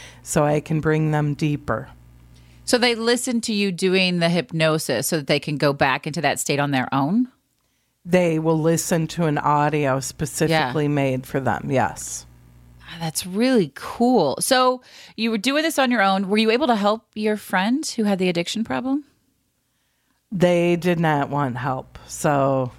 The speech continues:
Speaker 1: you
Speaker 2: Mm.
Speaker 1: have to wanna help. You have to want to change the habit that you're
Speaker 2: Yeah.
Speaker 1: um, coming in for, and you have to wanna be hypnotized. If you don't wanna be hypnotized, nothing I do can hypnotize you unless you're really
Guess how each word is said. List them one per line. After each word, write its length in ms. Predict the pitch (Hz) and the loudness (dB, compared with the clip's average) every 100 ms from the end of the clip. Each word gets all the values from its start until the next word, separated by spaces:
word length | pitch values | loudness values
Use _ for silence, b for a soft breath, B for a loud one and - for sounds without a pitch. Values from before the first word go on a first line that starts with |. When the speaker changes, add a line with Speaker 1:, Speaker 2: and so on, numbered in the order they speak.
| - - 175 180 | -20 -20 -18 -8
Speaker 1:
you 240 | 175 185 180 | 0 2 4
Speaker 2:
Mm. 40 | |
Speaker 1:
have 300 | 175 185 185 | 4 2 0
to 100 | 190 | -2
wanna 380 | 165 147 151 147 | 0 0 0 0
help. 280 | 143 123 - B B | -2 -6 -8 B B
You 180 | 208 208 | 4 4
have 380 | 190 208 208 - | 4 2 0 -2
to 140 | - | -4
want 640 | 165 143 156 156 165 - - | -4 -4 0 2 2 -4 -10
to 180 | - 160 | -10 -8
change 760 | - - 160 156 156 160 - | -8 -4 -2 0 -2 -4 -4
the 120 | 160 | -4
habit 520 | 151 147 139 147 143 - | 0 2 2 2 -2 -2
that 140 | 143 | -6
you're 420 | 147 147 143 143 - B B B | -2 0 0 -2 -8 B B B
Speaker 2:
Yeah. 240 | 143 131 131 | -4 -2 2
Speaker 1:
um, 440 | 151 143 135 143 - | 2 2 0 -4 -10
coming 400 | - 185 165 156 | -4 0 0 0
in 220 | 151 151 156 | 0 0 0
for, 280 | 165 151 | 0 2
and 240 | 147 165 175 | 2 2 2
you 120 | 180 | 4
have 220 | 190 180 | 4 2
to 100 | - | 0
wanna 260 | 190 165 160 | 0 2 0
be 160 | 156 151 | -2 0
hypnotized. 720 | 160 - 143 135 - - - | -2 -2 -6 -6 -8 -10 -10
If 180 | - 139 | -8 -4
you 200 | 180 208 | 2 4
don't 200 | 254 262 | 4 2
wanna 240 | 175 180 170 | 0 0 0
be 140 | 156 | -2
hypnotized, 800 | 156 151 151 - 139 127 - - B B B B B B | -2 -2 -6 -2 -2 -2 -6 -12 B B B B B B
nothing 640 | 180 175 175 175 202 170 | 4 6 4 2 -2 0
I 200 | 156 156 | 0 0
do 280 | 151 151 143 | -2 -4 -4
can 220 | 139 147 | -6 -6
hypnotize 720 | 143 156 - 139 147 139 120 - | -4 -4 -6 -8 -6 -6 -6 -10
you 180 | 139 - | -12 -4
unless 600 | 175 190 185 180 175 - | 2 4 6 4 0 -4
you're 200 | 165 147 | -4 -4
really 640 | 147 165 165 165 156 156 | -2 0 2 2 0 -4